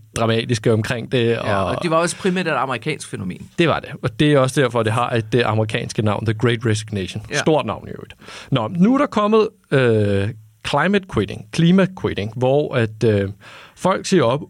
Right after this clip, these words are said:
Speaker 1: uden at have noget andet på hånden, men de siger op, fordi deres virksomhed ikke gør noget for klima eller biodiversitet.
Speaker 2: Eller
Speaker 1: Og
Speaker 2: måske gør det modsatte, hedder
Speaker 1: eller
Speaker 2: det,
Speaker 1: måske
Speaker 2: tænker
Speaker 1: endda
Speaker 2: jeg.
Speaker 1: gør det modsatte. Altså, de, de siger op velvidende, at de måske skal lave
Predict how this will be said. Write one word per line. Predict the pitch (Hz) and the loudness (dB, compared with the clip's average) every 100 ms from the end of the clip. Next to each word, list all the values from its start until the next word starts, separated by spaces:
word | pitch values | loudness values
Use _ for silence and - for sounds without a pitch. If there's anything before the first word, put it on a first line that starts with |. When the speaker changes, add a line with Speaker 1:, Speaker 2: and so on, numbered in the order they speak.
| - | 2
Speaker 1:
uden | 220 269 285 208 | 6 6 2 -2
at | 147 | -2
have | 127 135 | 0 2
noget | 135 147 196 - | 4 4 2 0
andet | 127 156 220 | 0 2 2
på | 165 | 2
hånden, | 156 180 180 | 0 0 2
men | 170 | 2
de | 190 185 | 2 2
siger | 214 | 2
op, | - 180 190 - - | 2 0 -2 -14 -4
fordi | - 180 202 | 0 4 4
deres | 196 - | 4 4
virksomhed | 147 143 180 170 - - | 2 2 4 4 2 2
ikke | 240 269 | 2 2
gør | - 139 139 | 2 2 4
noget | 131 113 123 151 - _ | 4 4 4 2 -6 _
for | 170 | -2
klima | - 175 175 208 208 - - _ - | 0 4 4 4 2 -2 -16 _ 2
eller | 196 196 | 2 4
biodiversitet. | 202 240 247 131 107 107 - - _ - - _ _ _ - | 4 4 4 2 2 -4 -8 -10 _ -20 -20 _ _ _ -4
Speaker 2:
Eller | 180 | -4
Speaker 1:
Og | |
Speaker 2:
måske | 147 220 220 | -2 -2 0
gør | 214 185 180 - - | 2 2 0 -6 -10
det | 170 | -6
modsatte, | 170 226 240 185 165 | -2 -2 0 -2 0
hedder | 160 | 0
Speaker 1:
eller | 139 | 0
Speaker 2:
det, | 127 | 0
Speaker 1:
måske | 110 - | 0 0
Speaker 2:
tænker | 226 | 2
Speaker 1:
endda | 208 | 2
Speaker 2:
jeg. | 139 | 2
Speaker 1:
gør | 139 135 | 2 0
det | 127 | 2
modsatte. | 135 135 135 117 - - - | 2 4 2 2 -4 -12 -2
Altså, | 170 190 | 0 2
de, | 220 233 208 - _ - - - - - - | 2 2 0 -10 _ -18 -14 -14 -16 -18 0
de | 214 | 2
siger | 226 175 | 4 2
op | 190 | 0
velvidende, | 180 214 269 190 190 220 214 | 2 2 4 4 6 6 2
at | 143 165 | 0 2
de | |
måske | 151 139 214 214 196 | 4 4 2 0 0
skal | 190 | 2
lave | 160 151 160 185 185 | 4 4 6 4 2